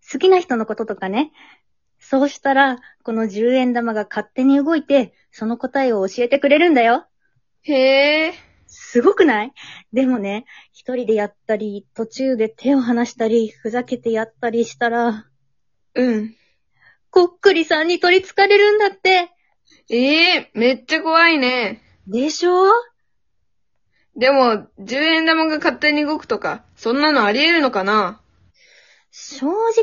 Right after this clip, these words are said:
Speaker 1: 直、私もあんまり信じてない。
Speaker 2: やる？
Speaker 1: とりあえずやってみよう。
Speaker 2: いや、やるか。
Speaker 1: あー、ちょっと緊張するね。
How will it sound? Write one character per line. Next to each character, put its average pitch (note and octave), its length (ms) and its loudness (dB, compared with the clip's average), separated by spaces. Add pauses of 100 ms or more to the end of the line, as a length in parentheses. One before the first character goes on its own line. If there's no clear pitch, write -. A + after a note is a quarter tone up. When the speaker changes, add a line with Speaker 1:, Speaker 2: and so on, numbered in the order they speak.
Speaker 1:
直、 A3+ 360 -6
私 C4+ 440 -6
も C#4+ 120 0
あ C#4 120 -2
ん C#4+ 100 -2
ま C#4 100 -2
り C4 120 -2
信 C4 280 -2
じ G3+ 120 -6
て F3+ 80 -18
な F3+ 220 -10
い。 D3+ 100 -20 (1000)
Speaker 2:
や G3 180 -2
る？ D#4+ 320 -2 (720)
Speaker 1:
と G3+ 120 -10
り D4+ 80 -2
あ B4 100 -2
え - 20 0
ず A#3+ 60 -6
や G3 120 -4
っ - 60 -16
て A#3+ 80 -6
み C#4 100 -4
よ E4 100 -6
う。 - 800 -20
Speaker 2:
い - 20 -12
や、 G3 120 -4 (180)
や A3 160 0
る A#3+ 160 2
か。 B3+ 500 0 (520)
Speaker 1:
あ B3 520 -8
ー、 A3+ 60 -16
ち - 100 -14
ょ B3+ 40 -10
っ B3 60 -20
と C4+ 120 -4
緊 C#4 260 -8
張 D4 240 -6
す D#4+ 100 -10
る D#4 120 -10
ね。 D#4+ 340 -6